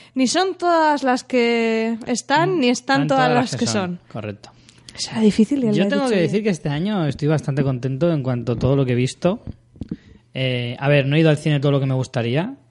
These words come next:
Speaker 2: eh, eso seguro, porque, mm, para mí nunca es suficiente, prácticamente. Y, no sé, de alguna manera, mm, sí que puedo decir que este año ha sido mejor que otros.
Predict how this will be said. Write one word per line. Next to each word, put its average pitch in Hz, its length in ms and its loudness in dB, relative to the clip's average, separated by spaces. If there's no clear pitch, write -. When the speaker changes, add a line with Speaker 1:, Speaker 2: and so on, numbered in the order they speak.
Speaker 2:
eh, 110 500 -4
eso 110 200 -2
seguro, 113 480 0
porque, 98 500 0
mm, 98 300 0
para 104 220 0
mí 104 140 0
nunca 104 200 0
es 104 60 2
suficiente, 104 480 0
prácticamente. 107 640 -2
Y, 135 1000 0
no 156 180 0
sé, 127 260 -2
de 131 280 -8
alguna 143 240 0
manera, 180 420 2
mm, 143 520 -4
sí - 200 -6
que 175 320 2
puedo 170 160 2
decir 165 380 0
que 147 260 0
este 143 200 -2
año 160 480 0
ha 135 120 -4
sido 139 160 -2
mejor 139 240 -4
que 131 120 -6
otros. 107 440 -10